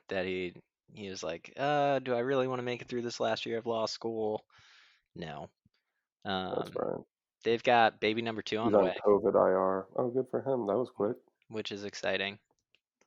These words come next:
Speaker 1: So, yeah, unfortunately, yeah, Cody
Speaker 2: <clears throat>
Speaker 1: has taken the covid opt-out and
Speaker 2: <laughs>
Speaker 1: is not in the league this year. But with him stepping down,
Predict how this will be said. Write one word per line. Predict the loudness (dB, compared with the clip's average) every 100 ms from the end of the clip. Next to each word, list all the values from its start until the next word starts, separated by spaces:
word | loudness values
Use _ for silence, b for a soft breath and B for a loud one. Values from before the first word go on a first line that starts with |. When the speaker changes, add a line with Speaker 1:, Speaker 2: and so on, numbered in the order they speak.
| _ _ _ _ _ _ _ _ -8
Speaker 1:
So, | 0 2 2 -2 -6 _ _ _ _ _ _ _ _ _ _ -2
yeah, | 2 2
unfortunately, | 0 0 2 2 2 4 4 4 0 -8
yeah, | 0 0
Cody | 2 0 2
Speaker 2:
<clears throat> | 2
Speaker 1:
has | 2 0 -6 -14 -20 _ -8
taken | -2 -2 -2
the | -2
covid | 0 2 4
opt-out | 2 2 0 0 -2 -8 _ _ -14
and | -12 -10 -10 -12 -12 -14 -18 _ _ _ 2
Speaker 2:
<laughs> | 10
Speaker 1:
is | 10 10
not | 0 2 0 -4 -12
in | -6 -2
the | 0
league | -2 -2
this | -4 -4 -2
year. | -2 -2 -6 -12 _ _
But | 8 8 8 4 -8 _ _ _ _ _ _ _ _ _ _ _ _ -14
with | -2 -2 0
him | -2 -2
stepping | 2 2 2 0
down, | 2 2 2 0 -4